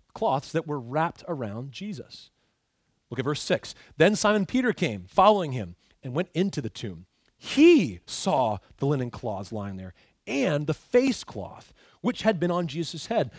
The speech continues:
not lying with the cloth, the linen cloths, but folded up in a place by itself."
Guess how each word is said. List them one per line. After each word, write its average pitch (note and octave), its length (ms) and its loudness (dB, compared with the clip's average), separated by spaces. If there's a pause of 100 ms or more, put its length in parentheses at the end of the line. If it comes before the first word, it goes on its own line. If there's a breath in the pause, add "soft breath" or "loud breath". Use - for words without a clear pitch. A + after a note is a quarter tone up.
not G#3+ 260 6
lying F#3 200 4
with E3 120 -6
the D#3 60 -4
cloth, D3 300 -2
the D#3+ 60 -4
linen G3+ 240 0
cloths, B2 320 -4
but B2 100 -10
folded G3+ 380 -4
up C#3 200 -2
in F3+ 60 -6
a E3 60 -4
place B2 300 -8
by B2+ 160 -10
itself." - 580 -12